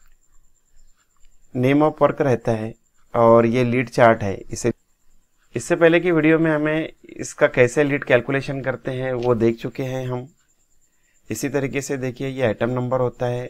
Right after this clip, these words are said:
ये डिस्क्रिप्शन होता है, ये जो फैक्टर है उसे कंजम्पशन भी कहा जाता है, ये लीड चार्ट है जो कि हमने यहाँ से लिया है, और ये रेट है जो कि एसएसआर से आता है, और ये जो कंप्लीट रेट है ये एब्स्ट्रैक्ट शीट में जाता है। तो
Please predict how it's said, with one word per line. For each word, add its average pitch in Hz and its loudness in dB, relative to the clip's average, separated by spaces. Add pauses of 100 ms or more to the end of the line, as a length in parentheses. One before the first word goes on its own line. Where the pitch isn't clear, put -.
(100)
ये 104 -6
डिस्क्रिप्शन 104 -8
होता 117 -4
है, 113 -6 (440)
ये 113 2
जो 123 -4
फैक्टर 131 4
है 139 2
उसे 139 -4
कंजम्पशन 120 -2
भी 143 -2
कहा 120 2
जाता 120 0
है, 117 -4 (500)
ये 117 4
लीड 113 2
चार्ट 123 4
है 123 -6 (380)
जो 110 0
कि 117 -4
हमने 110 0
यहाँ 104 -4
से 117 -4
लिया 113 0
है, 110 -8 (1000)
और 104 -2
ये 107 0
रेट 117 2
है 131 0
जो 120 0
कि 117 -2
एसएसआर 107 -2
से 127 -4
आता 117 0
है, 117 -6 (140)
और 110 -4
ये 113 -2
जो 120 -6
कंप्लीट 135 -6
रेट 127 -2
है 117 0
ये 120 -4 (600)
एब्स्ट्रैक्ट 117 0
शीट - -6
में 143 -2
जाता 101 -2
है। 90 -8 (180)
तो 107 -6